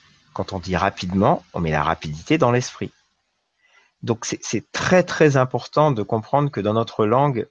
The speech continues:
les adverbes, on a conscience, une conscience,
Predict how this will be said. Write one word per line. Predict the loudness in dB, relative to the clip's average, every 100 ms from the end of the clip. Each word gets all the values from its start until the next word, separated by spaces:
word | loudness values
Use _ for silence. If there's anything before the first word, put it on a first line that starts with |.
| -8
les | -4 -4 2
adverbes, | 2 2 2 4 4 2 -4 -6 _ _ _ _ _ _ _ -4
on | 0
a | 0
conscience, | 0 -2 0 -2 -2
une | -4 -8
conscience, | -4 -4 -4